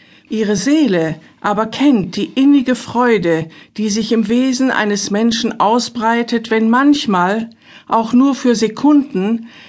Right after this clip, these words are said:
Liebe und Erkenntnis zu einer Einheit werden. Wir geben euch diese Lehre von der Seele,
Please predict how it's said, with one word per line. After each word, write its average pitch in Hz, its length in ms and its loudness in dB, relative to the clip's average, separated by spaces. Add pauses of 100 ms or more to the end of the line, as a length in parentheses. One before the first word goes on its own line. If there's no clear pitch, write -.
(160)
Liebe 277 680 0
und 208 220 -2
Erkenntnis 214 880 -4 (160)
zu - 180 -4
einer 254 300 0
Einheit 170 480 -2
werden. 151 420 -4 (2750)
Wir 226 160 2
geben 247 400 2
euch 214 260 0
diese 208 240 -2
Lehre 220 400 0
von 214 220 -2
der 202 120 2
Seele, 202 540 0